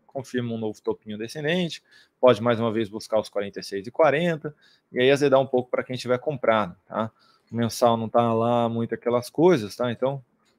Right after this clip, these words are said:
tomar um certo cuidado aí seria interessante, tá? Mais uma vez, bem relevante aqui, se perder os quarenta e seis e sessenta. Voltando aqui na Petro e Vale que eu tinha pulado. Começando por Petro, alta de um vírgula dois por cento.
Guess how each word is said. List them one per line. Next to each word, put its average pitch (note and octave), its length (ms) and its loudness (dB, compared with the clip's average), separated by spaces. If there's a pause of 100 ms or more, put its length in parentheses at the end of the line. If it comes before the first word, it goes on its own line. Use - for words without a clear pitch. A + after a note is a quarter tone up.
tomar C#3 180 -4
um C3+ 40 -4
certo C3 260 -2
cuidado A2+ 380 2
aí A#2 300 -2 (140)
seria A2+ 320 -10
interessante, - 680 -4
tá? C3 240 0 (480)
Mais A2+ 140 -4
uma C3+ 120 2
vez, B2+ 540 -2
bem A#2+ 160 -6
relevante A#2+ 400 0
aqui, B2 260 -4
se - 200 -10
perder A2 300 0
os G#2+ 120 -6
quarenta G#2+ 300 -2
e G#2 40 -8
seis G#2 460 -8
e G#2+ 60 -16
sessenta. - 600 -10 (460)
Voltando D#3+ 300 6
aqui F3 140 4
na D3+ 80 6
Petro C3+ 260 4
e - 20 2
Vale A2 260 6
que - 100 -6
eu G#2 40 -4
tinha G#2 160 -6
pulado. G2+ 420 -2 (680)
Começando D3+ 420 4
por F3 120 6
Petro, B2 440 4
alta D3 280 8
de A#2+ 120 -2
um C3+ 60 0
vírgula A#2 340 2
dois G#2+ 320 -2
por - 160 -6
cento. D#3 440 0